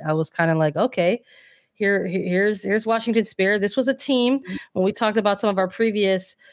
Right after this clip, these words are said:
draft episodes, we included them as one of the teams in N W S L who needed to go into this draft and utilize it to help flesh out their roster and, and obtain some players. So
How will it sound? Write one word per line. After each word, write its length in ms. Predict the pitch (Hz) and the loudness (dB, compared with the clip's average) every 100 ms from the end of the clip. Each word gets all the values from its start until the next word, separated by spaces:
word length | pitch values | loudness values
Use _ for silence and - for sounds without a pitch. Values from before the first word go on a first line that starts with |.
| _ - | _ -2
draft 280 | 208 220 | -2 0
episodes, 560 | 185 175 170 170 165 165 | 0 0 0 2 2 0
we 140 | 175 | 0
included 500 | 202 208 - 240 233 | 0 -2 0 0 0
them 400 | 175 170 165 175 - - - | 0 0 0 -4 -10 -14 -8
as 160 | 175 | -4
one 240 | 175 180 190 | 0 2 0
of 80 | |
the 80 | 190 | -2
teams 560 | 185 202 175 170 170 - | -4 0 0 0 -2 -4
in 220 | 180 175 | -2 0
N 100 | 175 | 2
W 240 | 175 175 | 0 0
S 160 | 170 - | 0 0
L 200 | 160 156 | 2 2
who 140 | 170 | -2
needed 220 | 165 180 185 | -4 -4 -4
to 100 | 180 | -2
go 220 | 165 170 | 0 0
into 180 | 165 175 | -2 -6
this 180 | 170 | -6
draft 380 | - 156 147 147 - - - | -2 0 2 -2 -10 -16 -4
and 140 | 185 | 0
utilize 440 | 220 285 196 170 165 | 0 0 2 0 2
it 220 | 160 - - - - - | 0 -2 -14 -20 -18 -4
to 400 | 220 208 190 180 | 0 0 -2 -6
help 240 | - 220 226 | -2 -2 2
flesh 220 | 208 190 | 0 0
out 120 | 190 | 0
their 120 | 180 | 2
roster 400 | 160 160 - 160 | 0 0 0 0
and, 300 | 151 160 156 | 0 -2 -4
and 180 | 151 160 | -4 -4
obtain 260 | 151 - 151 | -2 -2 -4
some 140 | 143 | -4
players. 340 | - 147 139 - | -2 -2 0 0
So 220 | 160 | -2